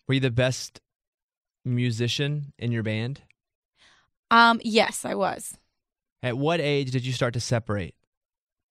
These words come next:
Speaker 1: from people, your peers? At what age did you start to go, and not in any way of, like,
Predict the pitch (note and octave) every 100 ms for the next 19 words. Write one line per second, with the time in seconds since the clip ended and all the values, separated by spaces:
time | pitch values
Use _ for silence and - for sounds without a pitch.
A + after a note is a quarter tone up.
0 | _ _ D3+ C3+ A2+ C#3 C3 C3+ B2 B2+
1 | - C3 B2+ - C#3 A2+ F#2 A2+ A#2+ D3+
2 | E3 D#3 C3 C3+ C3+ C#3 C#3+ C3 B2 A2+
3 | - _ _ - E3+ F3 F#3+ G3 F3 E3
4 | D3 C#3 C3 A#2+ A2+ A2 -